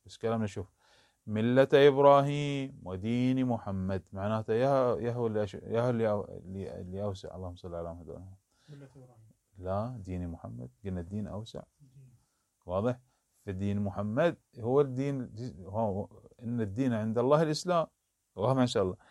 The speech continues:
Speaker 1: فكل الأئمة داخلين تحت شنو؟ تحت ولاية النبي صلى الله عليه وسلم. الأئمة؟ لا، الأنبياء داخلين تحت ولاية النبي صلى الله عليه وسلم.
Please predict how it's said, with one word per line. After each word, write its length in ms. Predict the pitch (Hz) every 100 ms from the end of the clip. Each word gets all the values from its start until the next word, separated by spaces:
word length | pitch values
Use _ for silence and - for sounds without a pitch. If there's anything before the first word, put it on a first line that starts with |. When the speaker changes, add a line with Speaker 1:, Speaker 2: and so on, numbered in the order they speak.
| - _
Speaker 1:
فكل 480 | 117 113 202 202 147
الأئمة 340 | 135 135 151
داخلين 400 | 131 127 127 113
تحت 280 | - 123 131
شنو؟ 300 | 123 117 101 98
تحت 240 | - 113 110
ولاية 360 | 101 113 113 104
النبي 280 | 92 80
صلى 140 | 82 -
الله 120 | -
عليه 80 | -
وسلم. 120 | 62 _ _ -
الأئمة؟ 420 | 82 110 143 151
لا، 200 | 113 90
الأنبياء 480 | 104 98 110 110 - _ _ _ _
داخلين 300 | 110 101 113
تحت 280 | 95 - -
ولاية 420 | 95 92 117 127 123
النبي 260 | 131 123 117
صلى 140 | -
الله 120 | 73
عليه 100 | 73
وسلم. 240 | - -